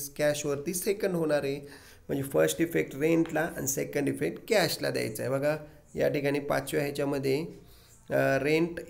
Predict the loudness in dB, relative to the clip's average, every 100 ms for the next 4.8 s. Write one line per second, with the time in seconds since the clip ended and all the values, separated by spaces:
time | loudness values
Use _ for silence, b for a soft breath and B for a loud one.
0 | -2 0 2 2 0 -2 0 0 0 -4
1 | -4 -4 0 0 0 0 0 0 -4 0
2 | 0 0 0 2 2 2 2 2 2 2
3 | 2 2 0 2 0 0 -2 -2 -6 B
4 | B B -2 -2 2 4 4 2